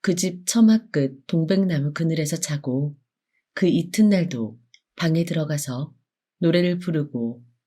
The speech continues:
춤을 추고 하였습니다. 어린이의 병은 차츰 나아지고 기운과 정신이 나날이 새로워졌습니다.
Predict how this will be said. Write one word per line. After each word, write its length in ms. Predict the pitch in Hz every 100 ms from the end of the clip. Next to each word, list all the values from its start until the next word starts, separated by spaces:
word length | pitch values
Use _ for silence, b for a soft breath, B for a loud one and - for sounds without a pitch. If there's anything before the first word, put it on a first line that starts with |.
| _
춤을 320 | - 247 226 220
추고 300 | 202 156 143
하였습니다. 800 | 175 175 185 160 131 123 127 _ _ _ _ _ _ _ _ -
어린이의 520 | 165 185 208 202 202
병은 520 | 175 131 127 156 147 _ _ _ _
차츰 400 | - 240 - 220
나아지고 800 | 175 135 156 170 147 120 113 117 _ _ _ _
기운과 400 | - 185 185 180
정신이 800 | 170 - 160 - 156 127 156 147 _ _ _ _
나날이 680 | 165 156 175 180 143 104 - _ _ _ -
새로워졌습니다. 1160 | - 202 196 196 185 - 170 151 127 117 -